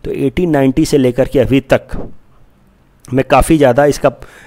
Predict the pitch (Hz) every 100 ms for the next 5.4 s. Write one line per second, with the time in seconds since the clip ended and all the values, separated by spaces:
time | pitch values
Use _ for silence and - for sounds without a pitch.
0 | - - 120 139 123 120 123 - 113 107
1 | 98 - - - - 131 - 175 139 135
2 | 151 147 135 - 139 131 131 - 139 147
3 | 127 147 123 127 127 - 151 175 151 139
4 | 143 - 135 - 143 - 117 110 - 123
5 | 104 95 95